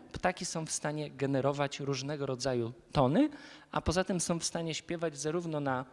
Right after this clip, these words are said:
wdechu, jak i wydechu. My jak mówimy, to kiedy mówimy? Na wydechu, czyli musimy zaczerpnąć powietrze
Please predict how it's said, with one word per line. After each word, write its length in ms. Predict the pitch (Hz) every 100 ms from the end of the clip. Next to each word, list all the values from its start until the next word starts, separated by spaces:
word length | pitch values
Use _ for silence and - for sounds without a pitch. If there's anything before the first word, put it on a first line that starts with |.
| -
wdechu, 580 | 131 139 196 - 196 190 -
jak 380 | 127 135 -
i 140 | 135 131 - - _ _ _ -
wydechu. 440 | 127 113 101 -
My 100 | -
jak 200 | 156 147
mówimy, 340 | 151 131 143 156
to 200 | - 135 - -
kiedy 260 | - 117 107
mówimy? 480 | 104 - - - _ _ _ _ _ _ _ _ _ _ _ _ - 135
Na 480 | 151 196 202 196
wydechu, 480 | 156 135 120 101 -
czyli 160 | - 135
musimy 300 | 131 139 113
zaczerpnąć 680 | 107 185 - 196 196 196 -
powietrze 540 | 208 247 254 -